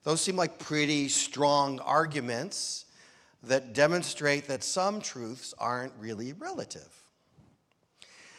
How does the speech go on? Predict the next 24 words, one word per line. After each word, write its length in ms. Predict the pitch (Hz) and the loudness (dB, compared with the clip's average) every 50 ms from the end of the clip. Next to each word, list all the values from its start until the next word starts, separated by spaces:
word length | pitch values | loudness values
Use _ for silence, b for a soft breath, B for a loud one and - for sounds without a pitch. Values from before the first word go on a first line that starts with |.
| B B - | B B 2
Now, 140 | 170 160 170 | 4 6 6
recently, 540 | 170 233 277 - 262 254 208 185 180 170 | 6 6 4 4 4 4 4 4 4 4
Andrew, 560 | 175 170 185 196 214 202 156 165 185 180 180 170 | 4 4 4 4 4 2 2 0 0 0 2 4
our 180 | 165 156 156 | 4 4 4
social 300 | 143 - 196 165 - 170 | 2 0 -2 -4 -4 -2
justice 360 | 131 151 160 165 - 175 147 | 0 0 0 0 -2 -6 -10
coordinator, 540 | - - 147 139 139 135 135 131 135 131 127 | -8 -6 -4 -4 -2 -2 -2 -2 0 0 0
and 100 | 127 127 | 0 -2
I 400 | 127 120 123 120 117 120 123 127 B B B B B B B | 0 0 2 2 2 2 0 -4 B B B B B B B
were 100 | 165 151 | -2 0
invited 360 | 147 135 139 156 165 165 156 - | 2 4 6 6 6 4 2 0
to 100 | 160 147 | -2 -2
a 40 | |
meeting 340 | 135 135 147 156 151 151 135 | 0 0 0 0 0 0 -2
of 80 | 123 117 | -2 -4
a 60 | 120 | -4
bunch 220 | 104 139 135 - | -2 -4 -4 -4
of 100 | - 117 | -6 -8
civil 280 | - - - 160 143 147 | -8 -6 -6 -4 -4 -2
rights 300 | 135 135 139 135 - - | 0 2 2 2 0 -2
and 100 | 131 127 | -6 -4
other 200 | 139 143 147 143 | -2 0 0 -2
kinds 360 | 139 - - 147 143 131 120 | -2 -4 -6 -6 -6 -6 -6
of 160 | 135 120 110 | -6 -8 -8